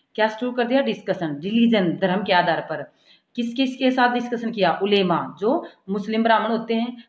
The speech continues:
ब्राह्मण जो हिंदू ब्राह्मण हैं, Jesus Christ, ईसाई जो पुजारी होते हैं, Roman Catholic और Zoroastrians, यानी कि सभी धर्मों के पुजारियों से उसने discuss करना शुरू कर दिया था।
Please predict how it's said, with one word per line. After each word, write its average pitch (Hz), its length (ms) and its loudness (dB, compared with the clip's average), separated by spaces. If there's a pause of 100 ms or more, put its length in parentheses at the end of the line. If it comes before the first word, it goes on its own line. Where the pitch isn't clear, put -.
(120)
ब्राह्मण 214 420 2
जो 220 100 -2
हिंदू 175 300 0
ब्राह्मण 214 380 2
हैं, 233 260 0 (360)
Jesus 233 400 0
Christ, 262 340 0 (160)
ईसाई 196 320 2
जो 196 300 -2
पुजारी 202 420 0
होते 220 260 -6
हैं, 240 220 -2 (280)
Roman 202 320 0
Catholic 233 720 2 (240)
और 262 380 2 (180)
Zoroastrians, 175 880 -2
यानी 208 160 -4
कि 294 80 -2
सभी 285 400 4
धर्मों 220 300 4
के 233 120 -2
पुजारियों 190 500 2
से 180 160 -8
उसने 202 380 -2 (240)
discuss 202 380 -6
करना 165 380 -6 (220)
शुरू 214 140 2
कर 151 200 -6
दिया 143 180 -10
था। 147 340 -8